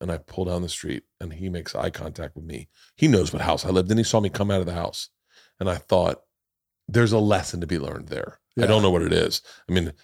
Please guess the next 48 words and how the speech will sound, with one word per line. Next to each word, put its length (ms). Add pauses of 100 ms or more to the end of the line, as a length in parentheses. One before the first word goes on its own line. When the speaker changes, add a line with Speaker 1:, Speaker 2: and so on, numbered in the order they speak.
(100)
Speaker 1:
I 40
guess 160
don't 200
be 80
a 40
fucking 240
asshole 280
and 40
you 60
don't 120
get 120
strokes. 460
I 40
don't 120
know. 260 (180)
But, 120
like, 260
I 60
remember 400 (220)
looking 360
at 80
him 180
going, 400 (460)
"This 220
motherfucker 920 (800)
lived 300
his 240
life 320
in 80
this, 240
like, 320
'Fuck 320
you, 220
fuck 280
you, 180
go 240 (140)
suck 180
Speaker 2:
Yeah. 80
Speaker 1:
my 100
dick.'" 320
Speaker 2:
And 100
it 140
got 260
him. 100
Speaker 1:
Uh, 360
yeah. 280
And, 280 (120)
and 400